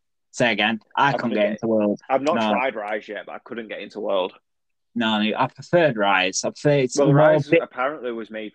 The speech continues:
Speaker 2: for more for single player, wasn't it?
Speaker 1: Yeah, it's more back to basics with it.
Speaker 2: Um, you, you want to see Devil May Cry, don't you?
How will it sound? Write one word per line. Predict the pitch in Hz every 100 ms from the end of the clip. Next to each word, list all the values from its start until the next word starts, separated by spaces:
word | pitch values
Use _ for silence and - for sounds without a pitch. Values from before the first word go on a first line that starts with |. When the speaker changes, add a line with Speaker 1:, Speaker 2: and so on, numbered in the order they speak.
| _
Speaker 2:
for |
more | 107 110 107
for | _
single | 117 131
player, | 117 107 107
wasn't | 110 101
it? | 78 76 - _ _ _
Speaker 1:
Yeah, | 156 143 127 120
it's | 131 123
more | 151 151
back | 147 -
to | 123
basics | 120 127 - 127 - _ _ - - - _ _ _ _ _ _ _
with | 117 110
it. | 110 - _ _ _ _ _ _ _ _ _ _ _ _ _
Speaker 2:
Um, | 123 117 110 107 104 104 _ _ _ _ _ _ _ _ -
you, | 135 139 117 -
you | 127 135
want | 113
to | -
see | 113
Devil | 117 104
May | 107
Cry, | 117 104 98
don't | 101 90
you? | 104